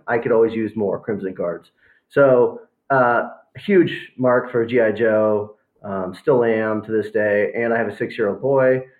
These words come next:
So we are planning on doing a watch together. And, uh, I'm super excited to hear what he thinks about it. We've been kind of brushing up on some of the earlier animated series just to kind of learn some of the other characters. And, uh, yeah,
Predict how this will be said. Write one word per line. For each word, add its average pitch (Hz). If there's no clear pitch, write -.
So 107
we 131
are 131
planning 123
on 113
doing 110
a 101
watch 101
together. 147
And, 104
uh, 107
I'm 107
super 135
excited 113
to 110
hear 110
what 101
he 117
thinks 117
about 107
it. 110
We've 110
been 101
kind 101
of 92
brushing 107
up 101
on 98
some 104
of 95
the 92
earlier 107
animated 98
series 101
just -
to -
kind 98
of 90
learn 120
some 117
of 101
the 104
other 98
characters. 147
And, 95
uh, 92
yeah, 101